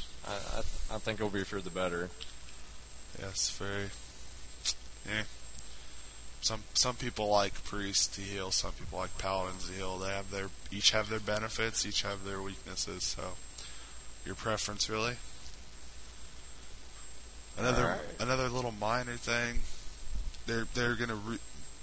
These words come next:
Speaker 2: people have looked at the tier five gear and said it kinda looks weak compared to some of the other stuff. Well, now they're gonna update it, so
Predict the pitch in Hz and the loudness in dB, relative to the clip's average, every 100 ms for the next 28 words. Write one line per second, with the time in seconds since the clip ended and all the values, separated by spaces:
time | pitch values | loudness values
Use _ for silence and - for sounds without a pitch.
0 | - - 165 160 143 117 117 127 - 120 | -2 -2 0 2 2 2 2 2 2 2
1 | - - 117 117 107 104 104 98 104 104 | 4 4 6 8 10 8 6 0 -2 0
2 | 104 101 107 98 - - 107 104 98 - | -2 0 0 0 0 2 2 0 4 2
3 | 90 90 98 90 - 87 80 98 92 92 | 4 2 4 2 0 -4 -4 -2 -2 -2
4 | 90 - 95 87 95 95 92 95 - 98 | 0 0 0 -2 0 0 0 -2 0 0
5 | 95 - - - - - - 117 117 117 | -2 -4 -6 -6 -8 -6 -2 0 6 6
6 | 117 110 107 104 - 110 - 101 98 104 | 8 4 4 2 4 4 4 2 2 4
7 | - - 101 98 | 6 6 4 0